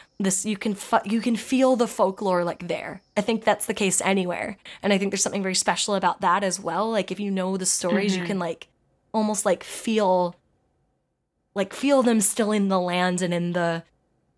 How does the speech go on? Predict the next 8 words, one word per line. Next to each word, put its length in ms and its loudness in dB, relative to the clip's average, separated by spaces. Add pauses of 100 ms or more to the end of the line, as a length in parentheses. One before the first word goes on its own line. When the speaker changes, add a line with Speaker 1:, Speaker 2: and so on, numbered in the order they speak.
(240)
Speaker 1:
in 180 4
the 100 4
nature 500 0
and 140 0
in 120 0
the 60 -2
surroundings. 800 -4 (360)
Um, 420 2